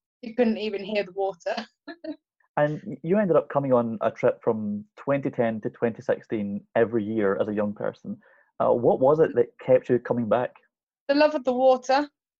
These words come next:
Speaker 1: something new, the friends I'd made. Like, I wasn't necessarily going back to the same people, the same, uh, residential trip, but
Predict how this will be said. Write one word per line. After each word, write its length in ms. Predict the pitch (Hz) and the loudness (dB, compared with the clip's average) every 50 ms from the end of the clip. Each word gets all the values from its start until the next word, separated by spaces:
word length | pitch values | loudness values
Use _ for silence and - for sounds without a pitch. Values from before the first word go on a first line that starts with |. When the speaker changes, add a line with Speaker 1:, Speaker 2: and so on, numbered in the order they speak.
| _ _ - 294 _ _ _ _ _ | _ _ -20 -20 _ _ _ _ _
Speaker 1:
something 560 | - - 285 262 233 233 262 247 240 247 240 | -4 0 0 0 0 -2 -4 -4 -4 -2 0
new, 380 | 247 247 247 247 254 262 269 262 _ _ _ _ _ _ | 0 2 2 2 0 0 -4 -8 _ _ _ _ _ _
the 160 | 214 226 233 | -8 -6 -6
friends 440 | 226 - - 294 277 277 269 262 254 | -4 0 2 4 4 4 2 0 0
I'd 200 | 269 262 262 254 | -2 -2 -2 -2
made. 440 | 247 247 247 247 247 247 254 262 269 - - - | -4 -6 -4 -2 -2 -2 -4 -6 -8 -14 -16 -16
Like, 360 | 277 240 214 196 190 156 165 190 | -12 -10 -8 -8 -8 -8 -8 -6
I 200 | 214 214 214 214 220 - _ _ _ _ _ _ _ _ _ _ 240 | -4 -4 -4 -4 -8 -16 _ _ _ _ _ _ _ _ _ _ -14
wasn't 400 | 233 226 240 262 240 233 233 226 | -6 0 2 2 2 2 0 -6
necessarily 380 | 233 226 - - 254 233 226 | -6 -6 -4 -2 0 0 2
going 200 | 226 226 220 226 | 2 0 0 2
back 200 | 220 233 - - | 2 0 0 0
to 100 | - 262 | -4 -12
the 100 | 220 226 | -12 -12
same 520 | 220 - - 233 226 220 220 214 214 214 - _ _ _ _ _ _ _ _ | -6 -2 0 0 2 0 -2 -6 -8 -10 -16 _ _ _ _ _ _ _ _
people, 480 | - 294 277 254 220 - 247 233 254 254 | 0 2 2 2 0 0 2 2 2 2
the 100 | 233 240 | -2 -6
same, 560 | 226 - 226 208 214 214 208 214 208 190 180 _ 214 | -4 -2 -2 -2 -2 -4 -8 -12 -14 -16 -16 _ -6
uh, 160 | 214 208 202 196 | -4 -4 -4 -2
residential 580 | 214 226 226 214 220 226 233 233 220 - - 214 - | -2 -2 0 0 2 0 0 0 -2 -10 -16 -16 -8
trip, 260 | - 220 214 226 226 - _ _ _ _ _ _ _ _ _ _ | -2 2 2 2 2 -2 _ _ _ _ _ _ _ _ _ _
but 260 | - 233 220 208 - | 4 4 4 4 2